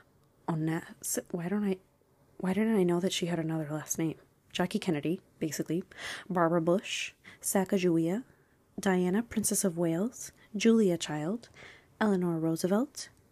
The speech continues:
Rosa Parks, Nellie Bly.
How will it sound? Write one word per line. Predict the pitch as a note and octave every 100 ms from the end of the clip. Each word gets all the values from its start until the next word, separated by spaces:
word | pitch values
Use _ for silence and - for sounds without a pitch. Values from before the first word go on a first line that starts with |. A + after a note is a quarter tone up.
| -
Rosa | G3+ F#3+
Parks, | F#3 G3+ C4 - - - - - _ -
Nellie | G3+ G#3+ G3
Bly. | D#3+ D#3+ D3+ D#3+ A#3